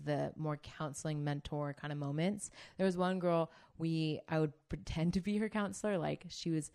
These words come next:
she kinda started to see me in that way, like, as her mentor or whatever it was. And we would do, like, little mini sessions, and I would, like, write down certain things, and then sh-, she would be talking to me. Um,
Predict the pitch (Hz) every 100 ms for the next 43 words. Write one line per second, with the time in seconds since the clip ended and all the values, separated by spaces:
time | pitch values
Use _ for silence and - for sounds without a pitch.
0 | - - _ - 190 175 160 156 151 147
1 | - 156 165 170 165 170 180 190 160 -
2 | - - 147 139 147 143 143 139 - 147
3 | 147 147 151 156 156 165 175 185 - -
4 | - - - 175 165 156 151 151 - 165
5 | 165 156 165 160 151 156 160 160 160 151
6 | 147 139 156 160 170 165 - - 151 151
7 | 147 - - 160 156 156 151 156 143 165
8 | 156 160 147 156 151 147 151 151 156 151
9 | 151 156 - - 156 151 160 147 139 151
10 | 151 151 151 - - 196 160 - 170 160
11 | 143 156 143